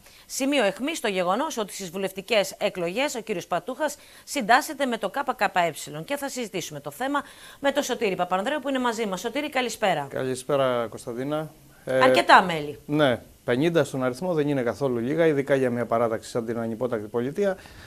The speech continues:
Speaker 2: Δεν θέλουμε να πούμε κάτι, αλλά είναι μια παράταξη από τις μικρές του Δημοτικού Συμβουλίου, οπότε καταλαβαίνετε ότι αυτός και μόνο ο αριθμός σηματοδοτεί κάτι. Τώρα, θες να το πεις ανταρσία, θες να το πεις διαμαρτυρία, είναι μια καταγεγραμμένη επιστολή, η οποία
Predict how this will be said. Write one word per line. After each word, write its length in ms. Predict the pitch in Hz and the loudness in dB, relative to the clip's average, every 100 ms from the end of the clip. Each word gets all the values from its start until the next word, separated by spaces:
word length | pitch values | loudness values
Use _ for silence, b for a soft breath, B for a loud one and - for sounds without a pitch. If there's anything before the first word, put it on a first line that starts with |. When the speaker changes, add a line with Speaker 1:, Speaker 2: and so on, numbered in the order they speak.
| B | B
Speaker 2:
Δεν 180 | - 151 | 2 2
θέλουμε 320 | - 151 143 | 6 4 6
να 180 | 135 123 | 4 4
πούμε 260 | 123 135 127 | 2 0 0
κάτι, 300 | 170 175 196 | 0 2 2
αλλά 320 | 180 165 160 | 4 2 2
είναι 240 | - 165 151 | 2 4 6
μια 180 | 151 143 | 4 4
παράταξη 480 | 165 190 196 - | 4 2 -2 2
από 180 | 185 160 | 4 4
τις 140 | 143 143 | 0 0
μικρές 420 | 147 143 143 - | 0 2 0 0
του 280 | 123 113 110 | -4 -2 -2
Δημοτικού 360 | 117 117 113 120 | -4 -4 -4 -6
Συμβουλίου, 440 | - 113 151 196 | -6 -4 2 2
οπότε 220 | 175 170 | 2 0
καταλαβαίνετε 460 | 151 139 143 170 156 | 2 2 2 0 -2
ότι 100 | 151 | -2
αυτός 380 | 135 151 135 - | -2 -4 -6 -4
και 80 | 135 | -2
μόνο 200 | 135 123 | 0 0
ο 40 | |
αριθμός 420 | 120 120 175 - B B B B | 0 -2 -6 -8 B B B B
σηματοδοτεί 600 | - 147 139 147 147 151 | -2 4 6 8 6 8
κάτι. 240 | 151 127 160 | 8 6 4
Τώρα, 240 | 170 147 120 113 - | 8 8 8 2 -6
θες 200 | - 156 | 0 2
να 100 | 151 | 2
το 100 | 151 | 0
πεις 240 | - 147 | -4 -4
ανταρσία, 540 | 147 156 151 185 165 135 | 4 4 4 4 4 4
θες 140 | 151 | 2
να 100 | 147 | 0
το 80 | 139 | -2
πεις 160 | 147 | -2
διαμαρτυρία, 640 | 139 135 127 156 190 202 190 B B B - | 0 2 2 2 4 4 2 B B B -2
είναι 220 | 165 151 | 2 4
μια 180 | 156 151 | 4 4
καταγεγραμμένη 720 | 143 135 127 127 151 196 185 | 4 4 4 4 4 2 -2
επιστολή, 460 | 151 143 143 160 | -2 -2 0 2
η 80 | 196 | 4
οποία 560 | 165 156 160 147 139 | 2 4 4 6 4